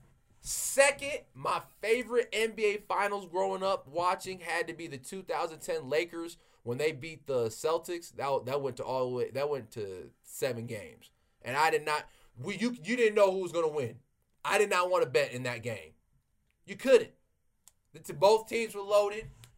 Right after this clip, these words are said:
Kobe Bryant, Kobe Bryant was in his prime. Well, it was the latter years of his prime. Garnett and them boys on the other side. Paul Pierce, Ray Allen. Ooh.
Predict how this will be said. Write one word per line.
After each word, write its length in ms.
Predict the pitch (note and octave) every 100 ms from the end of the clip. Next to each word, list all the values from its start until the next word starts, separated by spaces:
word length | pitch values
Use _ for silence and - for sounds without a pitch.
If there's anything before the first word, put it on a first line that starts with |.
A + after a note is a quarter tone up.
| _ _ -
Kobe 300 | - G#3+ G#3+
Bryant, 500 | D#3+ G3+ G#3 G#3 -
Kobe 220 | G#3 A3
Bryant 400 | D#3+ G3 G3+ G3
was 180 | F3+ D#3
in 120 | F#3
his 120 | G3
prime. 380 | F#3 G3 F#3+ F3+
Well, 140 | C#3+ D3
it 40 |
was 80 | C3+
the 80 | B2
latter 340 | B2 D#3 E3+
years 260 | E3+ F3+ F3
of 80 | D#3
his 140 | E3+
prime. 440 | - F3+ F3+ F#3 F3+ - -
Garnett 520 | A#2 E3 D3+ D3+ G3 E3+
and 160 | F3+
them 140 | F#3 D#3
boys 300 | F3+ G3 F3
on 80 |
the 100 | C#3+
other 220 | C3+ F3 F3+
side. 460 | - F#3+ F#3 G3 - -
Paul 260 | - F3+ E3+
Pierce, 380 | - F#3+ F#3+
Ray 200 | C3 F3
Allen. 380 | E3 F3+ F#3+ G3 F#3+
Ooh. 160 | G#3+